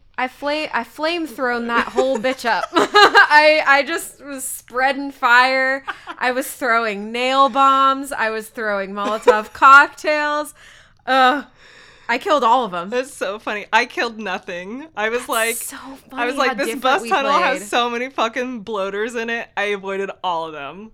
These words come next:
Speaker 2: I just walked around the sides and
Speaker 1: I don't know
Speaker 2: dodged them
Speaker 1: how you
Speaker 2: all.
Speaker 1: did that, how you managed to do that.
Speaker 2: <laughs> And that was, was what was interesting about the game, is it gave you choices for how you wanted to tackle it.
Speaker 1: Yeah.
Speaker 2: Um, and I just didn't wanna kill any of 'em 'cause I was like, "That stresses me out." So I just
Speaker 1: Yeah.
Speaker 2: avoided them all.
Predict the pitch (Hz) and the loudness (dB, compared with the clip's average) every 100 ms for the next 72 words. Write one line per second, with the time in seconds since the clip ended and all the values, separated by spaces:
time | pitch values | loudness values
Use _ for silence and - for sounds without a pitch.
0 | - 196 208 220 214 190 202 - 262 180 | -10 -8 -8 -8 -4 -4 -4 -8 -14 -10
1 | 190 180 185 202 - 180 175 175 180 196 | -6 -6 -6 -8 -10 -6 -6 -8 -12 -14
2 | 185 165 165 320 311 190 185 - 254 233 | -10 -8 -8 -10 -8 -6 -6 -6 -6 -4
3 | 196 214 247 254 254 240 240 254 240 220 | -4 -4 -6 -8 -8 -8 -10 -12 -10 -6
4 | 196 - - 233 262 294 262 - - 233 | -6 -8 -10 -8 -8 -10 -16 -18 -16 -12
5 | 208 208 247 277 - 202 196 175 196 202 | -10 -10 -14 -16 -16 -14 -12 -12 -12 -14
6 | 185 202 196 196 240 262 294 262 262 294 | -14 -14 -16 -16 -16 -16 -16 -14 -16 -16
7 | 190 196 - 202 196 202 202 196 180 - | -16 -18 -16 -12 -12 -12 -14 -16 -16 -10
8 | 214 - 175 175 208 208 202 180 185 214 | -10 -12 -14 -14 -12 -10 -6 -6 -6 -10
9 | 214 180 165 190 196 208 208 196 202 214 | -12 -10 -12 -8 -8 -8 -12 -12 -12 -10
10 | 202 202 196 208 226 190 185 185 190 - | -12 -12 -12 -12 -12 -12 -12 -14 -14 -14
11 | 196 190 185 175 175 - 170 170 170 160 | -14 -12 -12 -10 -12 -12 -16 -16 -16 -12
12 | 143 - - 170 226 226 226 208 190 170 | -12 -14 -16 -12 -6 -4 -2 -4 -8 -12
13 | 170 165 165 180 | -16 -14 -14 -16